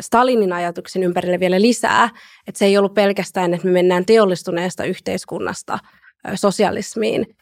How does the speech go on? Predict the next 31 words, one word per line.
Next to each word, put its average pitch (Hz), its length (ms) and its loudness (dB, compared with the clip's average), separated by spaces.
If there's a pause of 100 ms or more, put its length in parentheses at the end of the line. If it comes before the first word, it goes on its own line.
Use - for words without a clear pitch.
(480)
koska 180 280 -2
se 190 100 4
on 170 240 2 (200)
ollut 180 280 2
Marxin 180 580 2
ajatus, 180 420 -4
että, - 280 -4
että - 200 -8
kun 180 100 -2
me 175 80 2
ollaan 175 220 0
teollistunut 175 480 0
yhte-, - 260 -4 (160)
teollistunut 196 540 0
yhteiskunta, 175 560 -2
niin 175 120 -2
sit 190 160 -4
meillä 175 240 -2
on 185 140 -4
varaa 180 240 0
mennä 107 340 -4 (240)
sosialistiseen 185 720 -2
järjestelmään. 196 720 0 (560)
Mutta 190 280 0
Mao 196 480 4
näki 196 300 0
sen 180 240 -2
Kiinan, 190 540 0 (580)
ö, - 40 -4 (280)
ja 185 220 -2
se - 100 -8